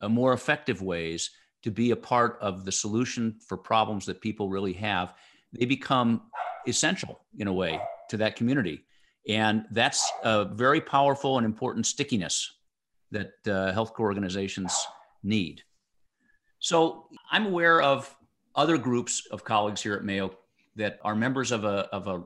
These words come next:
something called the Rochester Healthy Community Partnership covid nineteen Task Force. So th-, they're,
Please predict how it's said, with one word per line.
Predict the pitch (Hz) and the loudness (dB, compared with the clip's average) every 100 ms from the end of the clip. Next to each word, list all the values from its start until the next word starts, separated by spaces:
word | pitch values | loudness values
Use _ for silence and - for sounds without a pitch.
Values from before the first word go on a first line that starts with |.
| - | -12
something | - 135 120 | -8 -6 -6
called | 104 117 | 0 0
the | 101 | 0
Rochester | 92 131 - 156 - 123 | 0 0 0 -6 -6 -6
Healthy | 131 127 123 | -6 -6 -6
Community | - 113 110 104 | -4 -2 -2 -6
Partnership | - 117 - 92 - 92 - | -4 -4 -4 -8 -8 -10 -8
covid | 110 98 95 | -6 -6 -4
nineteen | 95 98 98 92 | -6 -6 -8 -8
Task | 92 95 - | -6 -6 -8
Force. | - - - _ _ _ _ | -14 -16 -16 _ _ _ _
So | - 117 | -14 -10
th-, | - - | -10 -4
they're, | 156 208 | 0 0